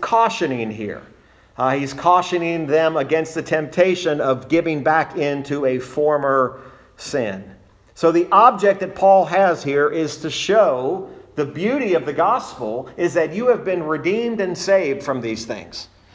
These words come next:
You have been called out of this darkness into his glorious light.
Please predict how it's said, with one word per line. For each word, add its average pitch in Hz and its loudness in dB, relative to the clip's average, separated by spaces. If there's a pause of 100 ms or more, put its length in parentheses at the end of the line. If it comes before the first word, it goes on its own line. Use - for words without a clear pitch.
You 196 0
have 190 0
been 190 0
called 233 0 (100)
out 185 0
of 139 -2
this 151 -2
darkness 143 0
into 202 -2 (180)
his 165 -4
glorious 160 -2 (160)
light. 147 -2